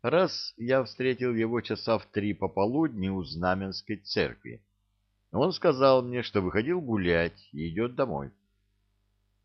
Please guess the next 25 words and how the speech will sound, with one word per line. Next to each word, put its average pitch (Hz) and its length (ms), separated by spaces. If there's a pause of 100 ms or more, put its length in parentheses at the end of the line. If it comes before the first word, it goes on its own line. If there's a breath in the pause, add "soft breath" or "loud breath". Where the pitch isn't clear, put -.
(320)
Я 90 440
сюда 87 320
часто 80 460
захожу 82 560
взглянуть, 80 680
как - 240
идёт 80 360
постройка 92 840 (640)
вокзала 85 640
Николаевской 80 800
железной 73 480
дороги, 90 460
тогда 76 360
ещё 98 360
строившейся. 64 1160 (1300)
Хотя 101 680 (220)
тем 98 200
сердцем 95 520
отведу, 107 480
что - 160
постою 73 580
и 73 40
посмотрю 78 560
на 82 120
работу. 101 680